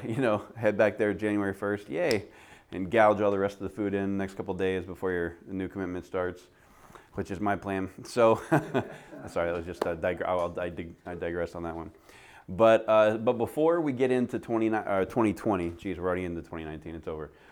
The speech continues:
Before we get into twenty twenty, and, um, before we start making plans, as I was preparing this week, I really felt like,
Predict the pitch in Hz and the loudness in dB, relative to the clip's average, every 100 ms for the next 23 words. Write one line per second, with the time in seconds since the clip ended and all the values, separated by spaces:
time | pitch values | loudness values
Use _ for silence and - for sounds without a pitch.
0 | _ - 131 143 156 143 - 135 127 123 | _ 0 2 4 2 0 -2 0 0 -2
1 | 110 95 92 92 _ _ - - - 95 | -2 -2 -4 -8 _ _ -20 -20 -6 -2
2 | 98 92 92 95 95 92 92 117 117 113 | 0 0 -2 -2 -2 -2 0 0 0 0
3 | 120 110 113 107 104 - 117 101 90 90 | 0 0 -2 -2 -6 -6 -6 -4 -4 -6
4 | 95 92 95 92 90 - 101 120 113 113 | -4 -2 -4 -4 -10 -8 -6 -2 -2 -2
5 | 101 - 95 90 90 101 101 92 98 92 | -4 -6 -6 -4 -4 -2 -4 -2 0 0
6 | 87 87 87 - | 0 -2 -4 -12